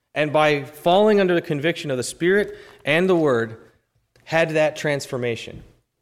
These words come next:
If you asked either one of those brothers,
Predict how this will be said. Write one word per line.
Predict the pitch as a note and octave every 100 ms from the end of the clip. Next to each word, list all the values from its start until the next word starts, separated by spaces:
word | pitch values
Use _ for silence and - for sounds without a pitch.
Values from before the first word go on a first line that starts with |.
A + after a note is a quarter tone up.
| _ _ _ _ _ _ _ _ _ _ _ _ _ _ _ _ _ _ _ _ _ _ -
If | C3
you | G3
asked | A3 E3+ -
either | G3+ F#3
one | F3+
of | F3
those | F3 F#3
brothers, | D3 A#2+ F#2 G2 -